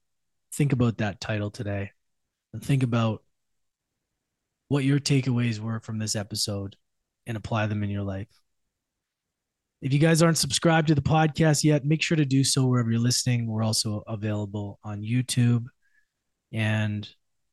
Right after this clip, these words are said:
all the information to John and his book,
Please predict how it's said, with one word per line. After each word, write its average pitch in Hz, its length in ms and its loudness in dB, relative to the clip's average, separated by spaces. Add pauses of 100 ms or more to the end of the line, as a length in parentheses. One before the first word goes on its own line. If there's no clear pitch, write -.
all 131 160 2
the 127 140 4
information 113 880 -2 (300)
to 104 540 -2 (1200)
John 127 680 2 (720)
and 110 260 -2
his 98 160 -4
book, 127 380 0